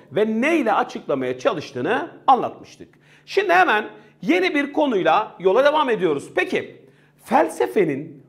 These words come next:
konuları nelerdir sevgili gençler? Felsefenin konuları nelerdir? Şimdi burada aklınıza gelebilecek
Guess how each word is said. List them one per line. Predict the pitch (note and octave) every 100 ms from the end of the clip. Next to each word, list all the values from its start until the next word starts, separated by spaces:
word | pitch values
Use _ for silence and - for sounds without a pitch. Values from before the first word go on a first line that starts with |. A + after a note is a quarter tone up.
| _
konuları | - C4 D#4 G3 A3
nelerdir | F#3+ E3 D#3+ B2+
sevgili | - - A2+ G#2+
gençler? | G2+ F#2 F2+ - F2 -
Felsefenin | - A3 - A#2+ A#2 D3+ F3 - -
konuları | - A#3 E3 C#3 F#3 G3+ -
nelerdir? | D#3+ B2 F#2+ E2+ - -
Şimdi | A4+ C4+
burada | F#4 F4+ F#3 F3 - - _ _ - _ A3
aklınıza | D4+ D#4 E4 D#4 B3+
gelebilecek | A3 C#4 C4+ A#3+ A3+ - A3 -